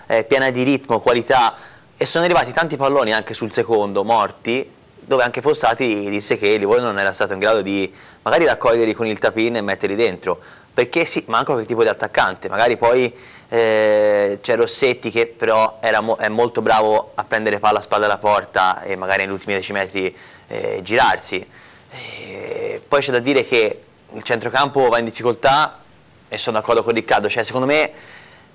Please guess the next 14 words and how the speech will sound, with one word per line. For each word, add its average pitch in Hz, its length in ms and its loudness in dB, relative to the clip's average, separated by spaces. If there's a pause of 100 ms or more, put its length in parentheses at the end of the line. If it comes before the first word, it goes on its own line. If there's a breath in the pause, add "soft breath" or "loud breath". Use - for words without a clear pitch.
ecco, 117 280 0
vediamo 127 420 2
Luci 139 340 2
che, 113 100 0
vabbè, 98 260 0
niente 104 260 -2
da 98 60 4
dire 95 260 -2
su, 92 340 -4
su - 120 -12
Andrea 87 180 -2
Luci 92 220 -2
perché, 87 260 -8
insomma, - 460 -12